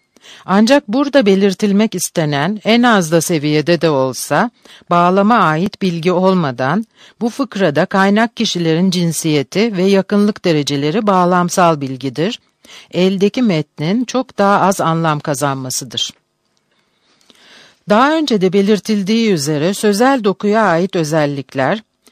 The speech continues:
kendiliklerinden bir folklor türünün tanımında yeterli veya yetersiz değildir.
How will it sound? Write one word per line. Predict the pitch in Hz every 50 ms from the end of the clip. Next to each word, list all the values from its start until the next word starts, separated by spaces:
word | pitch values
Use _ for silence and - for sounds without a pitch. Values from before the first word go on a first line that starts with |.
| _ _ _ -
kendiliklerinden | - 202 202 214 214 226 214 220 214 - 208 233 233 226 226 220 214 254 277 277 254
bir | 220 226 214
folklor | - - 226 233 247 233 - - 190 175 170 156
türünün | - - 175 160 160 160 156 170 202 202
tanımında | - 190 175 170 165 160 160 156 151 147 160 190
yeterli | 226 214 196 190 - 208 202 190 196 208 233 202
veya | 208 175 160 156 160
yetersiz | 165 160 160 - - 165 156 160 151 - - 240 226 190 -
değildir. | 190 180 165 147 131 123 123 135 123 -